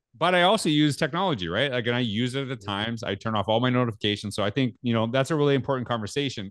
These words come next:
Speaker 1: And when we are having that conversation with students, do we have the credibility from our usage of it and saying, "Here are some of the pitfalls that I've experienced, and here are some of the good things I've experienced"? So, um, there is one question I wanna ask you. Now, I'll turn this over to you, Ryan.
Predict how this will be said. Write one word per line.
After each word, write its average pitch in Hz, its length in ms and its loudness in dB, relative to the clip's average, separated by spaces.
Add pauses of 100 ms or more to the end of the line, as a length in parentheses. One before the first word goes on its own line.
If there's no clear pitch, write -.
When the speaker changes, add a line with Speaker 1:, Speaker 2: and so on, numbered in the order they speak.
Speaker 1:
And 113 260 -2 (320)
when 147 240 2
we 156 100 4
are 135 100 4
having 170 360 -2
that 127 160 -2
conversation 117 640 -4
with 113 140 -2
students, 117 420 -4
do 127 100 -6
we 131 120 0
have 135 120 0
the 123 80 -2
credibility 113 560 -2
from 107 380 -4 (460)
our 127 200 2
usage 127 540 0
of 107 160 0
it 104 200 2
and 120 140 -2
saying, 147 240 0
"Here 180 220 -2
are 185 60 0
some 175 160 -6
of 156 80 -4
the - 40 -16
pitfalls 135 380 -2
that 113 160 -4
I've 107 220 -2
experienced, 147 440 -6
and 117 80 -4
here 113 120 2
are 120 40 0
some 139 140 -4
of 147 40 -2
the 151 60 2
good 175 280 0
things 92 200 -2
I've 87 140 -2
experienced"? 90 460 -10
So, 120 260 2 (480)
um, 143 240 0
there 170 160 4
is 240 100 2
one 247 140 0
question 220 260 0
I 170 40 2
wanna 156 280 0 (120)
ask 135 340 0
you. 127 60 -2
Now, 117 160 2
I'll 117 120 -2
turn 151 200 -4
this 123 100 -8
over 117 140 -4
to 110 100 -10
you, 120 80 -2
Ryan. 104 400 0